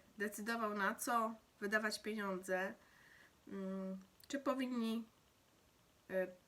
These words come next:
przyjść i dalej prosić o pożyczkę? Czy mają na tyle, czy są, dlaczego są na tyle, e, bezwstydni, aby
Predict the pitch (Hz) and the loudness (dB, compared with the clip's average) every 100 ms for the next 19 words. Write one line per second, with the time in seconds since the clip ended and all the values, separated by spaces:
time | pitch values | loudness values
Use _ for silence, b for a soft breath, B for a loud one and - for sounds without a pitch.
0 | - - 247 226 - 220 196 214 202 190 | -8 0 2 2 0 -4 0 2 4 2
1 | 185 190 190 - 190 190 196 - - - | 0 -4 -8 -10 -4 -2 -4 -8 -10 -6
2 | - 285 311 - - - - 233 220 226 | -2 -2 -4 -12 -20 -16 -6 -2 0 -2
3 | 233 - 233 262 403 370 294 285 277 - | -6 0 4 4 4 2 2 2 2 -4
4 | - 254 277 269 359 427 480 415 370 320 | -8 -6 -4 -2 -2 -2 -4 -2 -2 -4
5 | - 302 370 359 311 302 B B - - | -6 -4 0 2 2 2 B B -12 -8
6 | 254 247 247 240 240 254 B B B B | -4 -2 -2 -2 -2 -6 B B B B
7 | 247 269 - 359 370 370 262 247 233 233 | -2 0 2 2 2 4 4 4 2 0